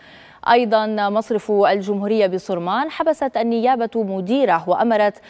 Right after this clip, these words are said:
بضبط موظفة بتهمة اختلاس أكثر من ثلاثمائة ألف والضرر الجسيم بالمال العام، كذلك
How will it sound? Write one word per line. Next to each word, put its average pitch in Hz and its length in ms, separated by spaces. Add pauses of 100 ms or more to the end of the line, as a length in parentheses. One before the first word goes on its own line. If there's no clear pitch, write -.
(180)
بضبط 247 380
موظفة 226 680
بتهمة 302 580
اختلاس 294 540
أكثر 277 480
من 233 280 (320)
ثلاثمائة 233 840 (160)
ألف 269 380 (340)
والضرر 190 1000
الجسيم 208 480
بالمال 208 240
العام، 247 360
كذلك 254 540